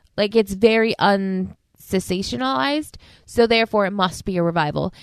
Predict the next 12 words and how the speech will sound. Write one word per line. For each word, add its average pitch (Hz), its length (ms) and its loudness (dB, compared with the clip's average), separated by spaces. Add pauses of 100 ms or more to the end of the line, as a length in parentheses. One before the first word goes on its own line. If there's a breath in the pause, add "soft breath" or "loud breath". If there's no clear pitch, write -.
(120)
And 262 140 -10
so 330 100 4
really 359 260 2
you 269 140 -2
have 247 460 -2
people 202 520 -2 (280 soft breath)
on 196 240 0 (120)
all 226 480 4
ends 208 380 -2
of 196 160 -6
the 185 100 -2
spectrum 175 920 -6